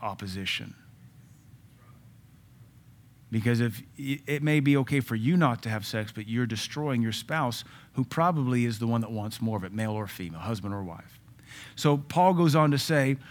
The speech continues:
that even the husband has not power over his own body, but the wife does.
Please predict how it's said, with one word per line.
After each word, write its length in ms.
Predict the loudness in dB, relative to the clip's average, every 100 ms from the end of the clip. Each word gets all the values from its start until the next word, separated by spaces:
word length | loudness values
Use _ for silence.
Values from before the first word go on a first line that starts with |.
| -18 0
that 120 | 6
even 220 | 6 8
the 60 | 6
husband 340 | 6 4 4
has 200 | 4 2
not 180 | 0 0
power 260 | 0 2 2
over 180 | 2
his 180 | 2 2
own 180 | 2 2
body, 240 | 0 -2
but 220 | -2 -4 -4
the 80 |
wife 340 | -4 -4 -4 -6
does. 300 | -6 -6